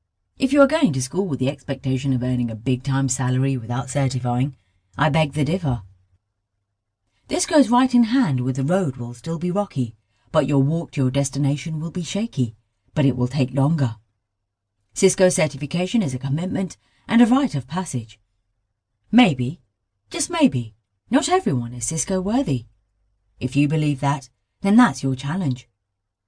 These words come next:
It is not a belief. It is a challenge. If you are currently seeking Cisco certification or are certified and open to new words of encouragement, then this book is for you.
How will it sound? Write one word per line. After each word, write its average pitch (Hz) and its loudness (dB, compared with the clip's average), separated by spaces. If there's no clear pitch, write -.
It 254 2
is 262 6
not 285 6
a 139 -2
belief. 131 -2
It 269 4
is 135 0
a 131 -4
challenge. 143 -2
If 240 -2
you 190 4
are 123 0
currently 170 -2
seeking 147 -2
Cisco 185 -2
certification 175 -6
or 269 6
are 262 6
certified 269 2
and 131 0
open 143 -2
to 127 -6
new 147 -2
words 160 -8
of 131 -8
encouragement, 160 -6
then 247 6
this 120 -2
book 139 -2
is 127 -4
for 160 -8
you. 180 0